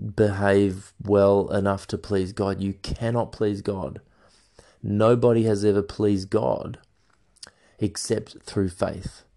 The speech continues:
And that faith is in the blood of Jesus Christ. So I know En-, Enoch walked with God and pleased him because of faith. Abraham pleased him because of faith, and that was before Christ.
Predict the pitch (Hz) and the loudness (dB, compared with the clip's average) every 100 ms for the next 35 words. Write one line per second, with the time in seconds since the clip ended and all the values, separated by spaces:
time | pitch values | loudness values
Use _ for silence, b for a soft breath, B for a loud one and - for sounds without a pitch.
0 | _ _ b b b - 104 98 113 120 | _ _ b b b -4 -2 0 0 -2
1 | - 123 123 95 - 104 92 98 98 87 | -4 -4 -4 -6 -6 -4 -2 0 0 -2
2 | 98 101 98 92 98 95 95 95 - 92 | -2 -2 -2 -4 -4 -6 -6 -14 -8 -8
3 | - - - _ _ _ _ _ _ _ | -8 -14 -20 _ _ _ _ _ _ _
4 | _ _ _ _ B B B - - 101 | _ _ _ _ B B B -6 2 4
5 | 98 95 - 104 107 104 104 107 - 104 | 4 0 -4 0 2 4 4 2 -2 -2
6 | 104 104 - 92 101 107 107 101 - 104 | 2 0 -2 0 0 2 -2 -2 -2 -2
7 | 101 95 92 110 104 101 98 95 98 101 | -2 -2 -4 -2 -2 -2 -6 -4 -4 -6
8 | 95 90 110 104 101 101 101 101 104 98 | -8 -6 -2 0 0 0 0 -2 -4 -6
9 | - 104 98 98 95 101 92 98 - 104 | -4 -4 -4 -8 -8 -6 -6 -6 -6 -6
10 | 104 - B B B B 104 101 98 98 | -6 -10 B B B B -4 -2 0 -2
11 | 101 90 107 107 110 - 98 107 - - | -2 -2 2 2 0 -4 -4 -6 -12 -20